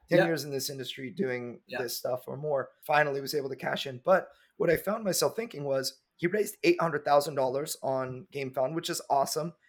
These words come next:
Speaker 1: Anybody
Speaker 2: Yeah.
Speaker 1: listening to this podcast would probably be very happy if their product raised eight hundred thousand dollars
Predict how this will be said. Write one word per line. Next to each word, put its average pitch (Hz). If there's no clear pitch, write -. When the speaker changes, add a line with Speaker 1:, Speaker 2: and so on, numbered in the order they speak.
Speaker 1:
Anybody 180
Speaker 2:
Yeah. 156
Speaker 1:
listening 147
to 139
this 127
podcast 135
would -
probably 135
be 131
very 190
happy 139
if 131
their 151
product 143
raised 147
eight 147
hundred 131
thousand 131
dollars 131